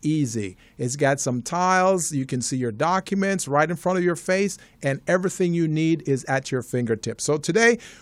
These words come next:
we'll be talking a little bit about how you entrepreneurs can access this. So it's now three oh eight Friday afternoon,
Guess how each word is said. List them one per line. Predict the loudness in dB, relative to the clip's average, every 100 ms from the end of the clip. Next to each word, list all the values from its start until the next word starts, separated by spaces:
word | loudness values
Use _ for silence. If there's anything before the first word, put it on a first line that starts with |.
| -2
we'll | 0 2
be | 0
talking | 2 4 4 2 0
a | 2
little | 4 4 6
bit | 4 4 -4 -6
about | 2 4 4 2
how | -4 0 4 4
you | 2 4 4 2 0 -8 _ _ _ 2
entrepreneurs | 4 4 0 2 4 6 6 4 2
can | -2 -2
access | -2 -2 -2 -2 -2
this. | -4 -8 -10 -12 _
So | 4 6 6 4 -6 _ _ _ _
it's | 2 2 4
now | 4 4
three | 2 2 4
oh | 6 6 4
eight | 2 2 -2 -12 _ -6
Friday | 4 4 6 4
afternoon, | 4 2 2 6 8 6 4